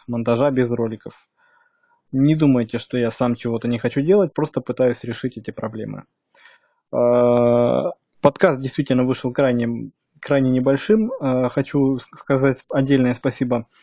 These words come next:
тем, кто меня слушает, тем, кто высказывает свое мнение. Для меня это очень важно. В принципе, ради этого я и стараюсь, ради этого я и делаю,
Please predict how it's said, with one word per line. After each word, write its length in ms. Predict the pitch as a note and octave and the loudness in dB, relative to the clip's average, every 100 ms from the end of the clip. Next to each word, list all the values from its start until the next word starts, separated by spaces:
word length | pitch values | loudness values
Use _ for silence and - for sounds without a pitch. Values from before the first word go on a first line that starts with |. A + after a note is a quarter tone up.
| _ _ | _ _
тем, 180 | - C3 | -2 -2
кто 160 | - | 0
меня 240 | B2+ B2 B2 | 2 4 2
слушает, 460 | - C3+ - B2 - | 0 -4 -2 -4 -2
тем, 220 | C3+ B2+ | -2 -2
кто 160 | - B2+ | -2 -2
высказывает 540 | B2 - B2 B2 A#2+ | -2 -2 -2 -2 -4
свое 240 | - B2 | 0 2
мнение. 320 | B2 C#3 F3+ F3 | 4 2 2 2
Для 120 | C#3+ | 2
меня 260 | C3 B2 | 4 2
это 120 | A#2 A#2+ | 0 -2
очень 300 | A#2+ - A#2+ | -4 -4 0
важно. 400 | C3+ E3+ D3+ C3 - | 0 0 -2 -4 -8
В 80 | _ | _
принципе, 420 | C#3+ E3+ - C3+ | 0 2 0 0
ради 220 | C3 B2+ C3+ | 0 2 4
этого 360 | C#3 - A#2 | 2 2 -4
я 200 | A#2+ A#2+ | -4 -4
и 40 | A2+ | -4
стараюсь, 500 | - B2+ B2 A#2 A#2+ | -2 0 0 0 -4
ради 220 | B2 B2+ | -2 -2
этого 280 | A#2+ A2+ A#2 | -2 -4 -6
я 240 | A2+ A2+ | -4 -4
и 60 | A2+ | -2
делаю, 460 | B2 A2+ A2+ A2 | -2 -2 -4 -8